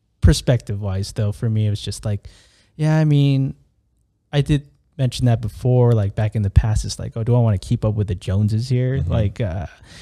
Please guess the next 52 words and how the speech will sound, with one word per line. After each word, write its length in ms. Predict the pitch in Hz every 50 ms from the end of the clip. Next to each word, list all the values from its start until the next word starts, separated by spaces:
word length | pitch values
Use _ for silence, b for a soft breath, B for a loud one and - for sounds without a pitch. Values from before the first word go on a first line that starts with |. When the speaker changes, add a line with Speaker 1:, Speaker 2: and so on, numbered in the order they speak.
| B B B
Speaker 1:
it's 160 | 175 165 -
just, 320 | - - 123 - - -
uh, 440 | 113 104 104 104 104 101 101 101 107 - _ _ _ -
it's 200 | 127 - - -
just 300 | - 127 117 - - _ _ _ _ _ _
a 80 | - 120
mindset 600 | 113 110 113 135 151 143 - - 120 104 101 -
that 200 | - 98 98 107
had 160 | 110 120 107
needed 240 | 110 110 104 113 98
to 60 | 101
be 120 | 107 104 101
changed 500 | - - - 107 110 110 117 - - -
a 20 |
Speaker 2:
Yeah, 80 | 92 -
Speaker 1:
little 160 | 113 104 104
bit. 120 | 101 113
Speaker 2:
it's 80 | 113 120
like 120 | 98 90
a 60 | 98 101
bubble 460 | 107 90 92 98 90 90 85 80 80 - - - _
that 80 | - 147
Speaker 1:
Yeah. 200 | 156 147 117 95
Speaker 2:
we're 320 | 87 82 82 80 76 78 80 80
living 320 | 85 87 82 76 76 80
in. 160 | 78 73 73 - - - -
Speaker 1:
Yeah. 400 | - - 175 123 92 90 - - -
Speaker 2:
Yeah. 160 | 78 73 - - -
Speaker 1:
Yeah. 300 | - 165 143 123 104 95
So, 240 | - - 139 127 123
so 160 | 123 - 131
I 20 | 127
wanted 240 | 131 123 120 113 101
to 60 | -
see 160 | - - 131
Speaker 2:
You 60 | 120
did 120 | 117 120 104
Speaker 1:
outside 220 | 95 - 147 -
of 60 | 95 92
Speaker 2:
whatever 120 | 98 98
you 60 | 98 92
Speaker 1:
that. 60 | 95
Speaker 2:
wanted 220 | 107 107 98 90
to. 100 | 90 92
How, 160 | 92 98 104
for 220 | 107 - - 90 87
how 160 | 85 98 107
long 200 | 110 110 113 107
Speaker 1:
Yeah. 60 | 104
Speaker 2:
was 80 | 110 113
this 120 | 123 120 -
for? 280 | - - - 139 123